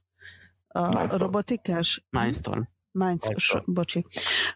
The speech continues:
Speaker 1: Ö,
Speaker 4: Igen.
Speaker 1: szóval, hogy összerak egy ilyen kis robotot, mert nálunk a, a mosogatógépen gombok vannak, több gomb van, a gombokat szekvenciálisan meg kell nyomni, ö,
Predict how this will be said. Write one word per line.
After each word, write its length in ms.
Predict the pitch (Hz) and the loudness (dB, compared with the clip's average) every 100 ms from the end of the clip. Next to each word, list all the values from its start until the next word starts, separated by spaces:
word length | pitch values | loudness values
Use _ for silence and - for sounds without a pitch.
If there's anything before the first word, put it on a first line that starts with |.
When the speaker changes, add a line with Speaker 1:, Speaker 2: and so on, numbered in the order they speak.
| - | -2
Speaker 1:
Ö, 40 | |
Speaker 4:
Igen. 180 | 185 185 - | 0 0 -2
Speaker 1:
szóval, 380 | - 196 214 | 0 2 2
hogy 220 | 214 220 208 | 2 0 2
összerak 440 | 233 240 220 208 | 0 0 0 0
egy 140 | 208 196 | 0 2
ilyen 200 | 190 190 | 2 2
kis 260 | - 185 - | 0 0 2
robotot, 640 | 190 185 180 190 233 226 | 2 2 2 0 0 0
mert 160 | 202 190 | 0 2
nálunk 420 | 214 220 185 - | 2 4 2 2
a, 320 | 185 180 180 - - - - - _ _ _ _ | 2 2 0 -8 -18 -12 -12 -14 _ _ _ _
a 280 | 170 185 180 | 0 0 0
mosogatógépen 1300 | 185 214 240 202 180 - 175 190 190 165 185 254 _ _ _ | 2 2 2 2 0 0 0 0 0 0 0 -2 _ _ _
gombok 480 | 185 175 165 156 - | 0 2 2 0 0
vannak, 460 | 165 175 269 - | 0 0 -2 -4
több 220 | - 190 | -2 -2
gomb 260 | 175 175 165 | 0 2 2
van, 240 | 165 208 240 | 2 2 0
a 100 | 196 | 0
gombokat 600 | 185 202 185 - 185 180 | 0 0 0 0 0 0
szekvenciálisan 840 | - 190 180 170 - 170 170 175 | 0 0 0 0 2 0 2 2
meg 200 | 170 175 | 2 0
kell 160 | - 190 | -2 -2
nyomni, 460 | 175 214 285 285 - - - - - | 0 2 2 0 -2 -8 -4 -4 -4
ö, 300 | - 180 175 | 0 2 2